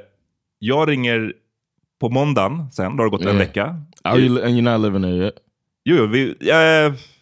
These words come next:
Speaker 1: jag kommer, nu kommer jag inte ihåg.
Speaker 2: Okej.
Speaker 1: Hälften av tiden bodde vi säkert då hos
Speaker 2: Okej,
Speaker 1: hennes
Speaker 2: jag
Speaker 1: syrra.
Speaker 2: ser.
Speaker 1: Hälften hade
Speaker 2: Ja.
Speaker 1: vi flyttat in.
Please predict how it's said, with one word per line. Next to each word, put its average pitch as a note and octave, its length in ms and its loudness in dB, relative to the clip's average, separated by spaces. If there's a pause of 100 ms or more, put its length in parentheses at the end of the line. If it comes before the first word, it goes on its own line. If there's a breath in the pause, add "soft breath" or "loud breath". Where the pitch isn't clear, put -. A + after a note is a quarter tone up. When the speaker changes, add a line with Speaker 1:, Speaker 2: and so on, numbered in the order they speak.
Speaker 1:
jag - 120 -4
kommer, C3+ 220 0
nu A#2+ 140 0
kommer G#2+ 180 -2
jag F2+ 60 0
inte F2 120 -4
ihåg. E2+ 280 -4
Speaker 2:
Okej. G#2 240 -2
Speaker 1:
Hälften C3 320 0
av G#2+ 40 0
tiden F#2+ 440 -2
bodde F#2+ 180 -2
vi F2+ 100 -2
säkert E2+ 320 -6
då F2 120 -2
hos E2+ 180 -6
Speaker 2:
Okej, D3 120 0
Speaker 1:
hennes F#2+ 180 -4
Speaker 2:
jag F2+ 100 -2
Speaker 1:
syrra. E2+ 120 -2
Speaker 2:
ser. F2 60 -6
Speaker 1:
Hälften F2+ 260 -6
hade F2 140 -4
Speaker 2:
Ja. F#2 60 -6
Speaker 1:
vi F2 80 -4
flyttat F#2 360 -10
in. F#2+ 180 -4